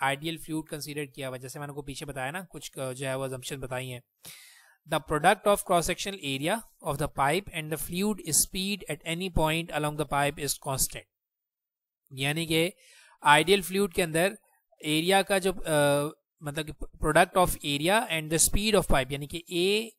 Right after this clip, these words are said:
एरिया को रिप्रेजेंट करेगा और वी जो है स्पीड को रिप्रेजेंट करेगा, ये हमारे पास किसके इक्वल हो जाएंगे? कांस्टेंट के इक्वल हो जाएंगे। ये हमारे पास क्या है? इसकी स्टेटमेंट है।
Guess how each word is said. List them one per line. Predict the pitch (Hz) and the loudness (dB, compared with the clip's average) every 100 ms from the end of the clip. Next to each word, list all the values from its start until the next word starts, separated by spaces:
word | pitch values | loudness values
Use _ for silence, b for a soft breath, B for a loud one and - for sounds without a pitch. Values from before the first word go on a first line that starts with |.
| _ _ - | _ _ -12
एरिया | 143 147 180 | -8 -6 -4
को | |
रिप्रेजेंट | 196 190 196 185 | -4 -4 -6 -6
करेगा | 190 190 | -6 -4
और | 175 151 | -2 -4
वी | 151 175 | -6 -4
जो | 175 | -2
है | 180 | -2
स्पीड | - 165 160 | -4 -6 -6
को | |
रिप्रेजेंट | 165 156 156 151 | -6 -4 -6 -4
करेगा, | 156 170 | -4 -2
ये | 165 160 160 | -2 -2 -2
हमारे | 139 143 | -4 -4
पास | 151 | -4
किसके | - 156 175 | -6 -6 -6
इक्वल | 156 | -4
हो | 147 | -4
जाएंगे? | 143 151 | -4 -6
कांस्टेंट | 170 165 151 - 175 147 | -6 -2 -2 -2 -6 -6
के | 147 | -6
इक्वल | 143 | -4
हो | 131 | -4
जाएंगे। | 127 139 151 | -4 -6 -8
ये | 135 147 165 | -4 -2 0
हमारे | 156 151 | 0 0
पास | 156 151 | 0 -2
क्या | - 147 | -2 -2
है? | |
इसकी | 156 - 165 | -2 -4 -4
स्टेटमेंट | - - 135 - | -4 -2 -6 -6
है। | 120 | -14